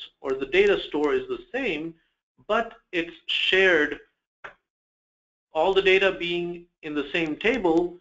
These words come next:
you have filters on the rows. So the rows are filtered out so that only certain rows are available to certain users. So again, it is still important to authenticate and validate who the customer is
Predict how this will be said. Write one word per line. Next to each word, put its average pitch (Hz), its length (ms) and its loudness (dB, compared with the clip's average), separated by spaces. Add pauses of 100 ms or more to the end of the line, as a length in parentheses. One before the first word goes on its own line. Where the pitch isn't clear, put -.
(280)
you 151 240 0
have 160 360 0
filters 165 840 2
on 135 160 -4
the 127 100 2
rows. 107 540 0 (340)
So 175 200 2
the 175 120 4
rows 185 340 6
are 156 180 0 (140)
filtered 160 520 -2
out 139 400 0 (500)
so 147 220 -2
that 139 200 4 (680)
only 170 380 0
certain 170 480 -2
rows 147 380 4
are 139 120 4
available 139 560 0
to 131 160 -8
certain 135 360 -4
users. 127 500 0
So 143 180 4
again, 143 320 -2 (100)
it 135 160 -2
is 165 320 2
still 175 220 -2
important 165 600 -6 (120)
to 139 220 -2
authenticate 143 840 -4 (380)
and 127 200 -6
validate 143 640 4 (360)
who 156 220 0
the 147 120 0
customer 143 520 -2
is 135 400 2